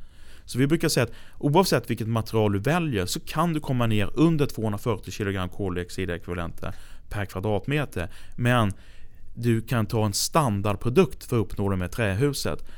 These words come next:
Men för stål och betong, då måste du ha de här tekniska, liksom, eh, ja, men lite mer krävande lösningarna.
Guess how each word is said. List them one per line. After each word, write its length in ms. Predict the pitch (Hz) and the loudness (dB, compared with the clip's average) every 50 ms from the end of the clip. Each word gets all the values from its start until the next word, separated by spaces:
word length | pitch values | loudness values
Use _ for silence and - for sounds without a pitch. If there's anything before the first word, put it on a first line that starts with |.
| - - - | -10 -8 -6
Men 100 | 107 98 | -4 -2
för 120 | - - | -2 0
stål 380 | - - - 147 143 135 131 123 | 0 2 2 4 4 4 4 4
och 60 | 104 | 2
betong, 480 | 110 110 - 120 117 117 107 95 85 - - - - - - | 0 0 0 0 0 2 0 0 -2 -6 -8 -16 -18 -18 -12
då 160 | - - 123 120 | -4 0 2 2
måste 320 | 120 120 110 - - 110 | 2 2 0 0 -2 -2
du 80 | 101 98 | -2 -2
ha 180 | 95 101 95 | 0 0 0
de 120 | 92 92 92 | 0 0 -2
här 120 | 95 90 | -2 -2
tekniska, 800 | - - - 120 101 - - 101 92 - - 101 95 92 92 90 - - - - | -2 -2 -2 -2 0 -2 -2 -4 -4 -4 -4 -2 -2 -2 -2 -4 -6 -14 -18 -14
liksom, 520 | - - 104 95 - 98 95 92 90 87 - - - - | -10 -8 -6 -4 -2 -2 0 0 -2 -4 -6 -8 -10 -8
eh, 540 | - - 101 92 85 90 87 85 85 82 78 - - - - - - - | -6 -4 -2 -2 -2 -2 -2 -2 -2 -4 -4 -4 -6 -8 -10 -12 -12 -8
ja, 100 | - 92 | -6 -4
men 200 | 95 95 92 76 | -2 -2 0 0
lite 280 | 104 104 104 98 - 101 | 0 0 0 0 0 2
mer 260 | 101 101 95 92 90 | 2 2 2 2 0
krävande 540 | 90 - - 113 101 92 90 98 95 98 98 | -2 0 0 2 4 4 2 2 2 2 2
lösningarna. 680 | 98 101 92 85 - - - 80 85 87 85 87 90 | 2 2 0 0 -2 -4 -4 -4 -4 -2 -2 -2 -2